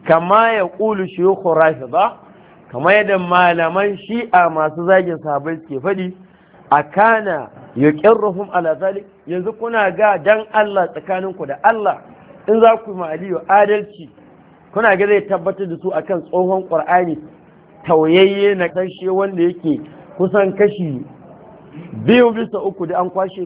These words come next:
Kuna ga zai bar su duk da wannan fawar tashi? Ha? ثم أتى ابنه الحسن رضي الله عنه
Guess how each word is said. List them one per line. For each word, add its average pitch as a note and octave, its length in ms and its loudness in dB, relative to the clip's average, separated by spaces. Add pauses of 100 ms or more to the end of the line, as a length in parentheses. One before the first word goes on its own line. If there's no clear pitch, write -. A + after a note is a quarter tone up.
Kuna G#3 300 4
ga G#3 140 -2
zai G#3+ 160 2
bar F#3+ 280 -4
su A3 160 -10 (1080)
duk G3 160 4
da G#3 100 6
wannan G#3 260 2
fawar F#3 260 4
tashi? F#3+ 360 0 (960)
Ha? B3 280 4 (1080)
ثم C#4 280 2
أتى A3 640 2
ابنه G#3+ 440 -6
الحسن E3+ 520 -4 (420)
رضي F3+ 380 0
الله D#3 400 2
عنه A3 300 2